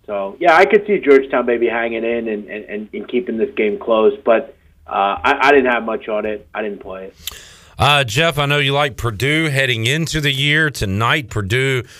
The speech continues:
Speaker 2: is a three and a half point favorite on the road at Indiana, total at one forty and a half. What do you think about the Boilers to this point in the season, and how about particularly tonight when they take on the Hoosiers?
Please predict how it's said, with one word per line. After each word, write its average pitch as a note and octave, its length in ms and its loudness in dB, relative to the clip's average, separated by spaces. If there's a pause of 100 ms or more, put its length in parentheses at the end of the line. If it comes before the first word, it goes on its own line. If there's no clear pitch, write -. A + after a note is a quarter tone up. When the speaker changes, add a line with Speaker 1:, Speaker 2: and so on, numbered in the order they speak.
(220)
Speaker 2:
is G2 240 0
a F#2+ 120 2
three C3+ 240 0
and B2 80 0
a A#2+ 40 2
half A#2+ 160 0
point A#2 220 -4
favorite A2+ 320 0
on C3 300 0
the A#2+ 80 0
road A2+ 320 0
at E2+ 80 -6
Indiana, G#2 560 0
total G#2+ 340 0
at F2+ 100 0
one G2 140 -2
forty G#2 320 0
and F#2+ 100 0
a F2+ 60 0
half. G#2+ 220 2
What - 80 -2
do G#3+ 40 0
you G#3 60 0
think G3 80 -2
about D#3 160 -2
the A#2+ 80 -2
Boilers A#2+ 600 0
to G#2+ 100 -2
this A2+ 180 -2
point A2+ 380 -2 (280)
in A#2 140 0
the G2 60 0
season, A2 500 -2
and F#2 140 0
how A2 80 2
about G#2+ 340 0
particularly G2+ 460 -2
tonight F#2+ 420 0
when F2 80 -2
they F2+ 100 -2
take F#2+ 200 -2
on F#2 100 -4
the E2 80 0
Hoosiers? E2+ 400 -4